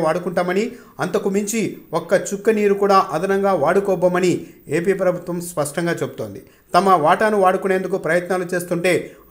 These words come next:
అడ్డుకోవడంలో అర్థం లేదు అన్నది ఏపీ వాదన. శ్రీశైలం ప్రాజెక్టులో ఎనిమిది వందల అడుగులకు నీటి మట్టం పడిపోయినా తెలంగాణ రాష్ట్రం నీటిని తోడుకునేందుకు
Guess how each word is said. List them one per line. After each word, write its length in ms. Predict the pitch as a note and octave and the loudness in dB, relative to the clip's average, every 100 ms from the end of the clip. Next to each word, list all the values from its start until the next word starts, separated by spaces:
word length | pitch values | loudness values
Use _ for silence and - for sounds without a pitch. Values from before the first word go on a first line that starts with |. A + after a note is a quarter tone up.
| A2+ | 0
అడ్డుకోవడంలో 640 | F3 G3+ G3+ F#3+ F#3 F#3 F3+ C#3 | 0 4 4 4 4 2 2 -2
అర్థం 260 | C#3 F#3 E3+ C3 | -2 -2 -2 -2
లేదు 200 | F3 F#3 | 0 0
అన్నది 280 | E3 D#3+ F3+ B2+ - - C3+ | 0 0 0 -2 -8 -6 -2
ఏపీ 180 | D3+ E3+ D3 | 0 0 0
వాదన. 240 | A#2 G2+ G2+ - _ - | -2 -6 -14 -20 _ -16
శ్రీశైలం 460 | - A#3 B3+ A#3+ A3 G#3 | -4 -2 2 0 0 2
ప్రాజెక్టులో 420 | G3+ G3+ A3 G#3+ C#3 - - B2 | 2 2 0 2 0 -4 -12 -4
ఎనిమిది 260 | D3+ G3 F#3+ | 0 0 0
వందల 260 | F#3 F#3 F3+ - | 0 0 0 0
అడుగులకు 380 | E3 G#3+ - G3+ E3+ | 0 0 0 -2 -2
నీటి 200 | G3 G3+ | 0 0
మట్టం 240 | F#3+ F#3 F3 | 0 -2 -2
పడిపోయినా 460 | D3+ E3+ F#3+ F#3+ G3 C3+ - - - | -2 0 2 2 4 2 -2 -16 -4
తెలంగాణ 360 | F#3 B3 A#3 A3 F#3+ | -2 0 0 2 2
రాష్ట్రం 340 | F#3+ F#3 G#3 D3+ - - C#3+ | 2 2 0 0 -10 -12 -2
నీటిని 340 | F#3 A#3+ A3 G#3 | 0 2 0 0
తోడుకునేందుకు 600 | F#3 G3 G3 G3 F#3+ F3 | 2 2 4 2 2 -2